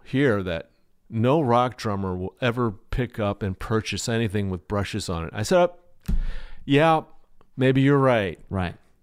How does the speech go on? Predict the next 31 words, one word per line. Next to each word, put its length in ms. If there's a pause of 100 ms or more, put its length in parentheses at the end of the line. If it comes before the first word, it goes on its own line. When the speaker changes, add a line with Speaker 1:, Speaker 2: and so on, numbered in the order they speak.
(800)
Speaker 1:
The 60
next 240
time 180
I 80
called 420
them, 400 (840)
I 100
told 260
them 120
that 80
I 60
was 180
giving, 420
uh, 220 (800)
lessons 500
to 140
Jason 520 (160)
Bittner. 520 (420)
Speaker 2:
Right. 380 (760)
Speaker 1:
Who 200
is 180
our 400 (800)
star 560
drummer 420
back 380
in, 180
in 160
upstate 420
New 120
York. 420 (680)
Um, 400